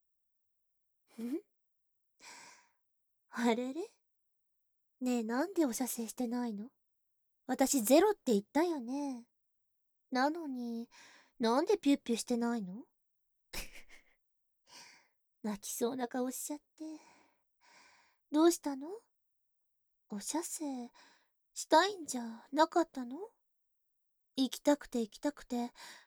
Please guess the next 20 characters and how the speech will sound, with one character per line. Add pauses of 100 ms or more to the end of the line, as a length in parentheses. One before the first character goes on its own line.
(280)
た
ま
ら
な
い
ん
じ
ゃ (140)
な
か
っ
た
の？ (960)
<laughs> (2500)
こ
れ
で
自
分
が